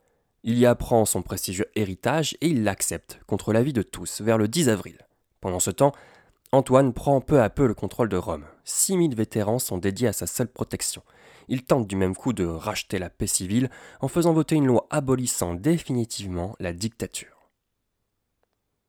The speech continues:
Octave arrive finalement à Rome au début du mois de mai, après avoir rendu visite à Cicéron à Cume.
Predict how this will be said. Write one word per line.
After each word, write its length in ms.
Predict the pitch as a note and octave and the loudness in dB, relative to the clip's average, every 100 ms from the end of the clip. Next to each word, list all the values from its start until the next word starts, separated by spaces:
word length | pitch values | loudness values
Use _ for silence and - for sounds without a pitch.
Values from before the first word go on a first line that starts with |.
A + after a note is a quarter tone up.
| _ _ G#2+ | _ _ -4
Octave 380 | A#2 C#3+ A#2+ | 2 4 4
arrive 260 | G#2 G#2+ G2 | 4 0 -4
finalement 400 | - G2+ G2 - | -2 0 0 0
à 120 | F#2+ F#2 | -4 0
Rome 360 | F#2+ G#2+ C3+ - | 4 4 4 0
au 80 | |
début 300 | G#2 A2+ B2+ | 0 0 0
du 100 | A#2 | 0
mois 140 | G#2 F#2+ | 0 2
de 60 | |
mai, 200 | F2 E2 - _ _ _ | 0 -4 -6 _ _ _
après 220 | G2 - | -6 0
avoir 220 | C#3 A#2+ G#2 | 2 4 4
rendu 260 | A2+ A#2+ | 4 2
visite 300 | A2+ A2 C#3 | -2 -4 -2
à 80 | G#2 | -2
Cicéron 500 | - - A2 G2+ A#2 | 0 0 0 0 -2
à 80 | F2+ | -4
Cume. 380 | - E2+ D2+ | -10 -14 -14